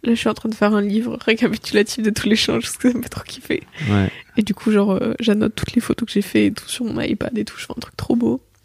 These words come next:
Speaker 1: Et j'écris à côté un texte. J'avais déjà fait ça pour, euh, pour un des voyages qu'on a fait l'année dernière.
Speaker 2: Pourquoi t'as cette émotion-là ?
Speaker 1: Mais je sais pas, parce que je suis contente, c'était bien.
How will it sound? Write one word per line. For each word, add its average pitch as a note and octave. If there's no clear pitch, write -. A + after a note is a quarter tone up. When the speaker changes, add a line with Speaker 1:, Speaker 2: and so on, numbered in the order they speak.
Speaker 1:
Et G#3
j'écris G#3
à G#3
côté F#3+
un G3
texte. -
J'avais F#3+
déjà A3
fait A3
ça -
pour, -
euh, G3
pour -
un A3
des G#3
voyages A3
qu'on A3+
a G#3+
fait A3+
l'année A3+
dernière. G#3+
Speaker 2:
Pourquoi -
t'as D#3
cette -
émotion-là ? C3
Speaker 1:
Mais A#3+
je B3
sais C4+
pas, F#4
parce -
que -
je D4
suis B3
contente, C#4+
c'était -
bien. C#4